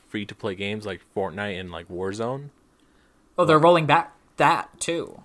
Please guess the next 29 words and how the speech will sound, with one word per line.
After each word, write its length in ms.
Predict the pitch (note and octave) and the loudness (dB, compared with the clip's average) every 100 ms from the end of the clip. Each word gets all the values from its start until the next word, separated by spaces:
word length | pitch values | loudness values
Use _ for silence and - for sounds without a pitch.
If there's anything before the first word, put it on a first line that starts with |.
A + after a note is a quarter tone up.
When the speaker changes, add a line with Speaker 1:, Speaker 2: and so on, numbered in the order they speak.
| _ | _
Speaker 1:
Yeah, 260 | C3+ A2 F#2 | 4 4 4
so, 500 | - C3 A#2 A2+ - _ _ _ _ _ _ _ - | 4 4 4 2 -2 _ _ _ _ _ _ _ 4
and 280 | E3+ D#3 | 4 4
talk 240 | B2+ F3 F3+ | 4 4 4
about 280 | F3 E3+ D#3 | 4 4 4
how 480 | D3 C#3 B2+ A#2 - | 4 4 4 2 -2
a 80 | B2+ | -4
couple, 460 | - C#3+ D3+ C#3+ | -2 0 2 2
maybe, 300 | C3 B2+ C3 | 2 -2 -2
like, 200 | B2 A2+ | -2 -2
a 100 | A2+ | -6
year 260 | G#2+ A2 A2+ | -4 0 0
ago, 180 | G#2+ G#2 | 0 -2
a 60 | |
couple 240 | - D3 B2+ | -2 -2 0
months 240 | A#2 - | -2 -2
ago, 200 | A2+ G#2+ | 0 2
I 40 | |
was 220 | A2 A2 G#2+ | 2 -2 -6
hearing 260 | B2 G#2+ | -6 -4
rumors 340 | G#2 G#2 G2+ G2 | -4 -6 -6 -6
like, 200 | F#2+ - | -6 -2
"Oh, 240 | A#2 A2 | 0 2
like, 300 | G#2+ G2 F#2 _ _ - _ _ _ _ _ | 0 -2 -6 _ _ -20 _ _ _ _ _
maybe 360 | B2 B2 B2+ B2+ | -2 0 2 2
Xbox 440 | A#2+ A#2+ B2 A#2 | 0 2 0 0
might 320 | A#2 A#2 G2+ | 0 0 0
make, 280 | A2 A2+ A2 | -4 -4 0
like, 320 | G#2+ G2+ - | 0 0 -4